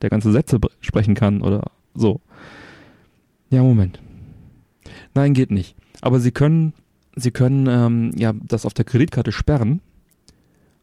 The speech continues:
und dann müssen Sie das ja gar nicht bezahlen.“ Ich sag, „Ja, Sie raten mir jetzt hier ernsthaft, dass ich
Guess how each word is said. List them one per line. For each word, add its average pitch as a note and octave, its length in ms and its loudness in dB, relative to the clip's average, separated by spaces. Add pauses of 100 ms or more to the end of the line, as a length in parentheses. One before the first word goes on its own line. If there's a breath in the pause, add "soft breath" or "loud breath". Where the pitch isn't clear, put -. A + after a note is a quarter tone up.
und A#2 180 0
dann A#2 180 2
müssen C3 200 0
Sie A#2 80 2
das A2 140 0
ja - 60 0
gar G#2+ 80 -2
nicht G#2+ 120 -6
bezahlen.“ - 500 -4 (1300)
Ich C#3 80 -8
sag, G2+ 140 -4
„Ja, G#2+ 160 0
Sie A2 380 0
raten B2 260 0
mir B2+ 100 2
jetzt A#2 200 -2
hier A2 160 0
ernsthaft, - 640 -2 (320)
dass A2+ 160 0
ich A2+ 300 0